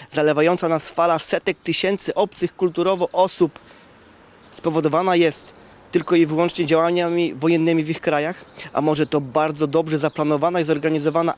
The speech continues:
akcja mająca na celu między innymi zniszczenie Europy, zniszczenie chrześcijaństwa?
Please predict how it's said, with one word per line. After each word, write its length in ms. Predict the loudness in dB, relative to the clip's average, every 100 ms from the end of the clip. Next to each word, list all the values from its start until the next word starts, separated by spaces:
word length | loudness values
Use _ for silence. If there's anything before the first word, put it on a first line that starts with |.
| -4
akcja 420 | -6 -4 -2 -2 -6 -14 -2
mająca 500 | 2 4 4 2 2
na 120 | 2
celu 220 | 2 2
między 500 | 2 2 2 2 0
innymi 480 | 2 2 2 0 -6 -12 -20 -20 -20 _ -20 -20 -20 _ _ _ -20 -14
zniszczenie 840 | -6 0 2 2 2 2 2 0 -2 -10 -20 -12 -4
Europy, 500 | 0 0 0 -6 -8 -14 -20 -20 -10
zniszczenie 680 | -2 0 2 2 2 0 -2 -14 -14 -4
chrześcijaństwa? 880 | -2 0 0 0 -2 -4 -8 -8